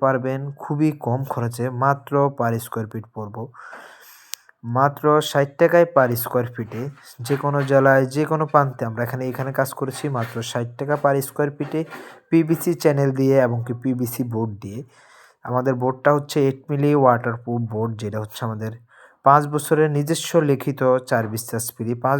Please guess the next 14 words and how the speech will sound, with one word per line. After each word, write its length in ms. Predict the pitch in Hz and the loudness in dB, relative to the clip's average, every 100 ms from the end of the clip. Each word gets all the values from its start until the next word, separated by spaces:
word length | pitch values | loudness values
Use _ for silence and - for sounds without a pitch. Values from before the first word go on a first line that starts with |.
| 139 | -2
বছরের 240 | 139 147 135 | -4 -2 -2
ভিতরে 200 | 143 131 | -2 -4
কোনো 120 | 120 120 120 | -4 -6 -4
সয় 160 | 127 135 | -4 -4
সমস্যা 260 | 147 143 143 | -8 -4 0
হলে 120 | 143 131 | 2 2
আমাদের 220 | 113 110 110 - | 0 -4 -8 -8
কোম্পানি 300 | 113 117 135 139 | -8 -6 -4 -4
থেকে 140 | 139 143 | -4 -2
চার 120 | 123 107 | -4 -6
বিশ্বাসটা 420 | 110 - - - - | -8 -12 -12 -12 -16
ফ্রি 100 | - 107 104 | -14 -14 -12
দেওয়া 160 | 110 113 | -10 -10
হবে। 180 | 110 | -8